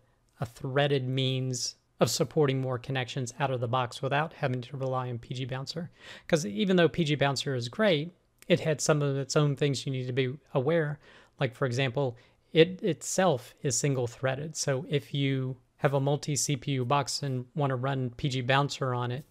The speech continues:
and utilize all the cores or the C P Us of the system, then you have to run multiple instances of P G Bouncer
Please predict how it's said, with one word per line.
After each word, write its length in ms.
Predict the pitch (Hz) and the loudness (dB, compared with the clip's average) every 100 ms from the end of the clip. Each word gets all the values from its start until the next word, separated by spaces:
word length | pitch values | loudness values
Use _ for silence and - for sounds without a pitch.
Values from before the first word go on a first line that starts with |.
| _ - | _ -2
and 140 | 131 | 0
utilize 520 | 135 139 131 131 120 | 2 2 0 0 -2
all 260 | 285 147 135 | 0 2 2
the 120 | 127 | 2
cores 640 | 120 - 160 135 131 - | -2 4 4 6 2 -2
or 80 | 143 | -4
the 100 | 139 | -4
C 160 | - 151 | -2 -2
P 180 | 151 135 | 0 -2
Us 120 | 127 | -2
of 100 | 131 | -4
the 100 | 131 | -4
system, 440 | - 180 - 131 | 0 0 0 0
then 160 | 123 127 | 2 0
you 80 | 127 | 0
have 160 | 127 | -4
to 100 | - | -2
run 200 | 131 127 | 0 0
multiple 340 | 123 127 131 127 | 0 -2 -2 -4
instances 680 | 147 123 - - 120 147 127 | -2 -2 -4 -4 -4 -2 -4
of 100 | 120 | -6
P 160 | - | -6
G 180 | 120 139 | -4 -4
Bouncer 640 | 120 135 135 - 127 120 | 0 0 0 -2 -2 -4